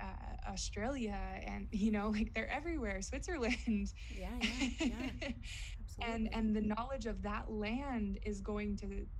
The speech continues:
Speaker 1: is going to be the most important knowledge because that land is where we're at. That's where we're existing.
Speaker 2: Mm-hmm.
Speaker 1: Um,
Speaker 2: It's all
Speaker 1: and
Speaker 2: of our
Speaker 1: it works
Speaker 2: home.
Speaker 1: together.
Speaker 2: Yeah.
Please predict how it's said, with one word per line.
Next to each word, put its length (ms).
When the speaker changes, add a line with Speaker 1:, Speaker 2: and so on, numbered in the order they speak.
Speaker 1:
is 260
going 300
to 80
be 220
the 100
most 300
important 580
knowledge 580
because 280
that 240
land 520
is 140
where 140
we're 200
at. 280
That's 200
where 120
we're 100
existing. 760
Speaker 2:
Mm-hmm. 240
Speaker 1:
Um, 640
Speaker 2:
It's 180
all 140
Speaker 1:
and 0
Speaker 2:
of 100
our 80
Speaker 1:
it 180
works 260
Speaker 2:
home. 40
Speaker 1:
together. 340
Speaker 2:
Yeah. 220